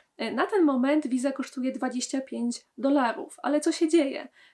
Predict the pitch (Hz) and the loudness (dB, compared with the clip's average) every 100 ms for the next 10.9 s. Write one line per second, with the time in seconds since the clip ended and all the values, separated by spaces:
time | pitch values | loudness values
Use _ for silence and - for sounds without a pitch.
0 | - 349 415 320 320 320 - 208 247 233 | -2 0 2 2 2 0 -6 -4 -4 -4
1 | 226 - 233 269 285 294 285 247 254 254 | -6 -6 -2 0 0 0 -2 -4 -2 -4
2 | 262 254 254 254 254 247 240 262 285 285 | -2 -4 -2 -4 -4 -4 -2 0 0 -2
3 | 240 240 - 262 247 247 277 277 254 233 | -6 -6 -4 -6 -4 -4 -4 -2 -4 -6
4 | 240 233 - - 214 220 - 214 - - | -10 -12 -16 -14 -12 -12 -12 -12 -12 -12
5 | - - 269 302 269 269 262 254 247 247 | -8 -4 0 2 2 0 -2 -4 -6 -8
6 | 240 - 220 214 - - 254 294 - 269 | -10 -10 -12 -12 -16 -6 -2 -2 -4 -6
7 | 262 247 - 233 - 262 311 - - 302 | -2 -4 -6 -10 -4 -2 -2 -6 -6 -4
8 | 320 - - - - _ 302 349 320 294 | -4 -8 -20 -20 -20 _ 2 4 4 4
9 | 294 294 294 381 - 294 247 240 254 262 | 2 0 0 0 -2 0 0 0 0 -2
10 | - 262 262 262 262 - - 254 254 | 0 2 4 4 2 0 -4 -4 -4